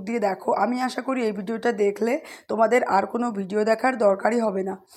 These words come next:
এখানে দেখো, চুড়িদারের সামনের পার্ট, পেছন পার্ট কাটিং করার জন্য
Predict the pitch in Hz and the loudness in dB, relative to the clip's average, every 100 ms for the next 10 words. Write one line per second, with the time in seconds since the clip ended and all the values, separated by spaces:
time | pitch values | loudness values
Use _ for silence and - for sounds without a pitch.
0 | - - - 240 - 277 277 247 262 262 | -20 -20 -4 0 4 4 4 4 2 -2
1 | 233 220 233 240 247 240 208 214 220 233 | -4 0 2 2 0 -2 -2 0 -2 2
2 | 233 - 202 220 220 226 226 196 190 208 | 2 0 -2 -2 0 0 0 -2 -2 -2
3 | 214 214 220 | 0 0 -2